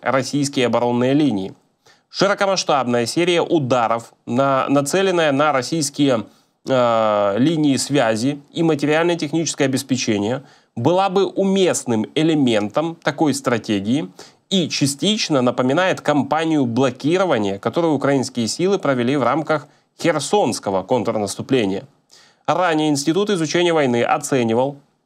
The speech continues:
что украинские силы, похоже, сосредотачиваются на создании асимметричного градиента истощения, сохраняющего украинских бойцов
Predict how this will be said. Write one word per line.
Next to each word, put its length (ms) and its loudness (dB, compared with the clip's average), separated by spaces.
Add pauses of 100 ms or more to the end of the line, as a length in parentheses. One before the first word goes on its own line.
(600)
что 220 -2
украинские 480 0
силы, 300 0
похоже, 640 0 (420)
сосредотачиваются 1080 0
на 240 0
создании 640 0
асимметричного 1080 0
градиента 720 0
истощения, 1000 -2 (500)
сохраняющего 920 0
украинских 640 0
бойцов 640 -2